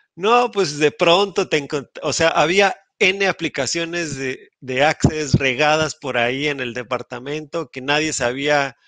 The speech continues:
o sea, no había una forma centralizada de saber cuáles había, ¿no? Qué accesos tenían,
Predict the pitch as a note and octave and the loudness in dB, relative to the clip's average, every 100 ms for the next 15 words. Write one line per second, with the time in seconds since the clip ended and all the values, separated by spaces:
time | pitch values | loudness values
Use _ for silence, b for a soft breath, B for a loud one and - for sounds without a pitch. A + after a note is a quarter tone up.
0 | b b _ D3 - C#3 C3 B2+ B2 - | b b _ -8 -4 0 2 2 0 -6
1 | C#3+ D#3 D#3+ E3 D#3+ - D#3 D3 C3 C3+ | -4 0 2 2 0 0 -2 -2 -6 -6
2 | B2 A#2 A#2 - C3+ C3 C3+ A#2+ A2 A2+ | -2 -2 2 4 4 4 2 2 0 0
3 | C3 C3 - _ _ _ _ _ D3+ D3 | -4 -4 -10 _ _ _ _ _ 0 2
4 | B2+ B2 A#2 C#3+ D3 B2+ A2 A#2 C3+ C#3+ | 0 -2 -2 -2 0 0 -2 -6 -4 -4
5 | A#2+ - D#3 - C#3+ A#2+ B2+ - A#2+ A#2 | -2 0 0 0 -4 -4 -8 -8 -10 -8
6 | C3 C3+ B2+ B2 | -6 -2 -2 -2